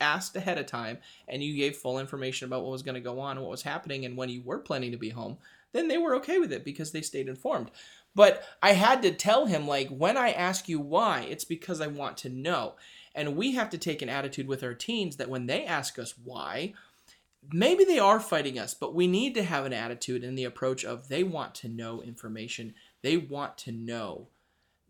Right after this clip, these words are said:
It's not that they wanna fight us and, and rail against us, although some of them do.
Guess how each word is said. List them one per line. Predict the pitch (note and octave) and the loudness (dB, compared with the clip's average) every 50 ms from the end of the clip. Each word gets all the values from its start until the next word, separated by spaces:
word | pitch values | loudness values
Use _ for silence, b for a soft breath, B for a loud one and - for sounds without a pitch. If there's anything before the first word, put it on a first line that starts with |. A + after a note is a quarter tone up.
| _ | _
It's | - C3+ C3+ - | -8 -6 -6 -6
not | C3+ C3 C#3 D#3 F#3 | -4 -2 -2 -2 0
that | - G#3+ G#3 | -2 -4 -4
they | G#3 G#3+ | -2 -2
wanna | G3 F3+ F3 D3+ C3+ | -2 0 -2 -4 -4
fight | C3 - - - C#3+ C#3 C#3 C#3 | -6 -10 -10 -6 -4 -4 -2 -2
us | C3+ C3+ C#3 - - - - | -4 -4 -4 -6 -8 -8 -8
and, | - B2 A#2+ A#2+ A#2 A2 A2 G#2+ _ - | -8 -6 -6 -6 -8 -8 -10 -12 _ -10
and | B2 A#2+ A#2 A2 A2 A2+ | -8 -8 -8 -8 -8 -6
rail | A#2 B2 C3+ C#3+ D3 | -2 -2 0 0 0
against | D3 C3 A#2+ A#2+ A#2+ B2+ - - - | -2 -4 -4 -6 -6 -6 -8 -10 -10
us, | G2 F2+ A2 - - | -10 -10 -8 -10 -10
although | - A2+ A2+ B2 A#2 A#2 | -10 -10 -10 -8 -8 -6
some | - - B2 A#2+ A#2+ | -6 -6 -6 -6 -8
of | A#2+ A#2+ | -8 -10
them | C3 C3 C3+ C3 | -10 -12 -10 -8
do. | A#2 G2 D2+ D2 A2+ | -8 -8 -8 -8 -10